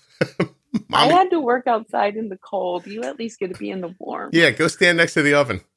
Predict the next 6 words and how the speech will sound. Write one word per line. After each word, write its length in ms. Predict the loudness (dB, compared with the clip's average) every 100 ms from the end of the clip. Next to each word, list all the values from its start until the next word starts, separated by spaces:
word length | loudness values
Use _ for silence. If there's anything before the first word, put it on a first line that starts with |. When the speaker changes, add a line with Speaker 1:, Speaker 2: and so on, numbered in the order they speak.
| -8
Speaker 2:
Warm 200 | -2 -2
yourself 340 | -2 -2 -2 0
right 160 | -2
up. 240 | -2 -8 _ -8
<laughs> 80 | -8 -10 -14 _ _ _ _ _ _
Speaker 1:
Uh, 100 | -12